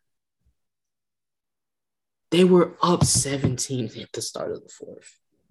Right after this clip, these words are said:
Like, I don't, I, I just don't understand that. I, I genuinely don't understand how you can be that bad. Like, do you know how mad I'd be if my, if I was a, if I was an N B A player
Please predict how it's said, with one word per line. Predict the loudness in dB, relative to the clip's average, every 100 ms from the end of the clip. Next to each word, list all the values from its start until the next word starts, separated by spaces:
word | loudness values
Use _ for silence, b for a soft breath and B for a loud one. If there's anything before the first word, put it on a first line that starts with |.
| -20 _ _ _ _ _ _ _
Like, | -10 -8 -6
I | -2 0
don't, | 0
I, | 2 2 2 0
I |
just | 0 -6 -8
don't | -8 -8
understand | -12 -16 -14 -16 -16 -20
that. | -20 _ _ B B -6
I, | -4 -2 -2
I | -4
genuinely | 2 4 6 4 2
don't | -2
understand | -6 -10 -8 -8 -6
how | -8
you | -8
can | -12
be | -14 -10
that | -10 -8 -10
bad. | -12 -14 -18 _ -20 B B B -14
Like, | -10 -10 -10 -18 _ B B B B -8
do | 4
you | 6
know | 6 6 6
how | 4
mad | 2 0 0 0
I'd | 0 -2
be | -4 -4 -8 -14 _ _ _
if | 0 0
my, | 0 2 4 4 0 -4
if | -6 0
I | 2
was | 2 2
a, | 0
if | 0 -2
I |
was | 0 0
an | -2
N | -4
B | -4
A | -4
player | -6 -8